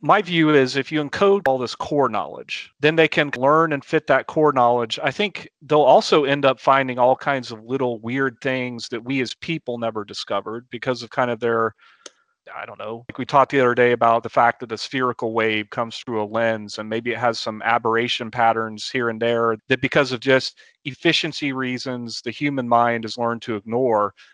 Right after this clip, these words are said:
But on the other hand, there's obviously information in that because scientists learned information from looking at things like aberrations and, and whatnot. So what I wanna do is give them the power to see all the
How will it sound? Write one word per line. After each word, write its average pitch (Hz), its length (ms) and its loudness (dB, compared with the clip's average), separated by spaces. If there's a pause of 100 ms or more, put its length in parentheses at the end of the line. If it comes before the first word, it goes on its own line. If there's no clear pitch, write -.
(120)
But 139 100 2
on 139 100 6
the 139 80 4
other 156 160 6
hand, 131 260 2
there's 117 200 -4
obviously 131 440 2
information 113 600 -4
in 104 120 -8
that 104 280 -4
because 113 240 -8
scientists 120 580 -2
learned 131 460 2
information 113 720 -2
from 110 180 -10
looking 117 300 -4
at 101 100 -8
things 110 380 -8
like 107 260 -4 (320)
aberrations 117 960 2
and, 113 240 -8
and 120 160 -12
whatnot. 107 500 -2
So 127 360 4 (480)
what 147 240 2
I 147 80 8
wanna 165 220 4
do 156 260 4
is 120 120 -2
give 175 220 0
them 185 140 -6
the 151 80 -4
power 139 420 2
to 113 80 -8
see 139 300 -6
all 123 320 2
the 104 300 -4